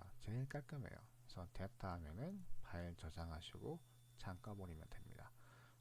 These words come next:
얘는 그냥 지우세요. 괜히 이상한 칩이 걸릴 수도 있어요. 됐으면 과감하게 그냥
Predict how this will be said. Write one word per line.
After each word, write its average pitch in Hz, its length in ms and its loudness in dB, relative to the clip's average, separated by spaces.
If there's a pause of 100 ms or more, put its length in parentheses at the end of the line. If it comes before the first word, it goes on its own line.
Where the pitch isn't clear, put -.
얘는 107 240 4
그냥 92 360 0
지우세요. - 460 -4 (640)
괜히 87 220 2
이상한 90 340 0
칩이 107 260 0
걸릴 82 160 0
수도 - 200 -10
있어요. - 220 -8 (640)
됐으면 87 460 0 (220)
과감하게 110 760 -2 (360)
그냥 82 200 0